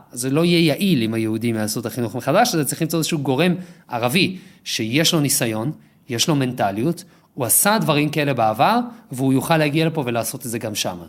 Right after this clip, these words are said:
בזמנו התפיסה שלנו הייתה, אני מדבר איתך שנה אחורה, אה, איחוד האמירויות היא רלוונטית לנושא הזה, בחריין, סעודיה, במקביל או לא במקביל לנורמליזציה,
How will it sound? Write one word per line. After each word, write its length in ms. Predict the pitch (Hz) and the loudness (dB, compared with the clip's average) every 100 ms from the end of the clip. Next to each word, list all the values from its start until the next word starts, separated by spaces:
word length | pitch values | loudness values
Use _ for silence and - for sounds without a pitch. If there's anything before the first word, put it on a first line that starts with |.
| - | -14
בזמנו 580 | 104 110 123 123 262 233 | -8 -2 0 2 4 2
התפיסה 440 | - 151 - 220 | 0 -4 -2 -2
שלנו 320 | - 185 190 | 0 0 0
הייתה, 180 | 127 190 | -2 -2
אני 80 | 175 | -4
מדבר 140 | 107 | -4
איתך 200 | 156 - | -6 -6
שנה 360 | - - 104 180 | -6 -4 -2 -2
אחורה, 520 | - 247 254 190 190 - - - - _ _ 123 | 2 2 4 4 2 -6 -18 -20 -20 _ _ -8
אה, 220 | 117 120 - | -4 -4 -4
איחוד 260 | - 151 | -4 0
האמירויות 520 | 135 117 110 123 180 196 | 0 0 0 2 2 2
היא 80 | 190 | 2
רלוונטית 440 | 180 180 180 180 | 2 2 0 -2
לנושא 280 | 165 151 170 | -2 0 0
הזה, 260 | 151 147 139 - - | 0 -2 -6 -12 -18
בחריין, 520 | - 107 107 139 135 135 - - - | -14 -8 -2 0 0 -4 -14 -20 -8
סעודיה, 680 | - - 113 156 151 156 147 - - | -4 -2 0 0 2 4 2 -2 -16
במקביל 600 | 131 120 113 - 139 147 | -8 -6 -6 -4 0 2
או 60 | 127 | 2
לא 200 | 127 147 | 2 2
במקביל 520 | 143 135 135 139 139 | 2 0 -2 0 0
לנורמליזציה, 840 | 135 120 127 123 117 135 139 196 | 0 0 -2 -2 0 0 0 0